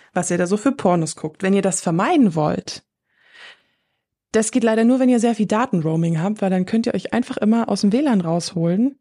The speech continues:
oder also das W lan ausschalten und Pornos übers Datenroaming streamen. Und damit lässt sich in meinen Augen sehr schwer nachzuverfolgen, was ihr da so eingebt. So.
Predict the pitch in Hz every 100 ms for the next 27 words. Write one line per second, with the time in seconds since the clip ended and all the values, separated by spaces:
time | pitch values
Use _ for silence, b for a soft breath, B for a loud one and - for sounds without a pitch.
0 | _ _ - 175 170 180 165 165 202 233
1 | - 170 - 165 170 214 220 190 202 208
2 | - _ _ _ - 170 180 202 202 -
3 | 175 202 - 165 160 151 147 147 - -
4 | 165 202 226 - 165 - 180 214 262 226
5 | 208 - 196 190 165 196 277 - 165 170
6 | 262 B B B B B - - - 220
7 | - - 175 170 208 - _ - 185 -
8 | 175 165 170 156 170 190 _ _ _ _
9 | - 165 190 175 180 214 277 - _ -
10 | 339 202 147 - - _ _ _ _ _
11 | _ _ _ _ _ _ -